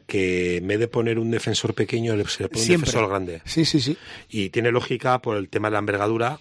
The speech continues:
Speaker 1: sobre todo porque como
Speaker 2: A la hora de
Speaker 1: Howard juega
Speaker 2: puntear.
Speaker 1: desde el bote,
Speaker 2: Claro.
Speaker 1: No necesi-, no, no, no le gusta jugar sobre pick and roll. Prefiere más jugar sobre el espacio y desde el bote.
Speaker 2: Sí, sí, manda a todos en aclarado, sí.
Speaker 1: Eso es. Entonces, eh, creo que un defensor grande,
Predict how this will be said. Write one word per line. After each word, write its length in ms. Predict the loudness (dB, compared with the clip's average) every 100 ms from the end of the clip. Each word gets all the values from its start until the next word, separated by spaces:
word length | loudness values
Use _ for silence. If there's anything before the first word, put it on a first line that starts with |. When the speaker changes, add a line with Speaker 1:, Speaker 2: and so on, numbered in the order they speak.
| -12
Speaker 1:
sobre 280 | -4 -2 0
todo 220 | 0 0
porque 300 | -2 -2 -2
como 420 | 0 0 0 0 -2
Speaker 2:
A 60 |
la 40 | 0
hora 80 | 2
de 40 |
Speaker 1:
Howard 80 | 2
juega 140 | 2 2 2
Speaker 2:
puntear. 80 | 0
Speaker 1:
desde 180 | -2 -2
el 40 |
bote, 340 | -2 -2 -6 -8 -8
Speaker 2:
Claro. 240 | -2 -2 -4 -12 -14 -14 -10
Speaker 1:
No 120 | 0 2
necesi-, 340 | 2 0 -2
no, 220 | -2 -2 -2
no, 140 | -4
no 200 | -2 0
le 100 | 2
gusta 320 | 0 -2 -4
jugar 200 | -2 0
sobre 200 | 2 0
pick 160 | 0 -4
and 120 | 0
roll. 240 | 0 0 -8 -18 -18 -20 -10
Prefiere 320 | -8 -2 -2
más 120 | -2 -2
jugar 200 | -2 0
sobre 180 | -2
el 60 | -2
espacio 440 | -2 -4 -2 -2
y 40 | 0
desde 200 | -2 0
el 60 |
bote. 340 | 2 2 0 -4 -6
Speaker 2:
Sí, 140 | -2
sí, 120 | 0
manda 220 | 2 2 2
a 20 |
todos 260 | 2 0
en 80 | -2
aclarado, 380 | -4 2 4 4
sí. 140 | 0 -2
Speaker 1:
Eso 220 | 0 0
es. 160 | -2 -4
Entonces, 420 | -2 0 0 -4
eh, 720 | -2 0 0 -2 -2 0 -2 -4 -10 -6
creo 400 | 0 2 2 0
que 760 | 0 2 0 -2 -2 -2 -4 -4
un 100 | -2 0
defensor 480 | 0 0 0 0
grande, 520 | 2 0 0 -2 -4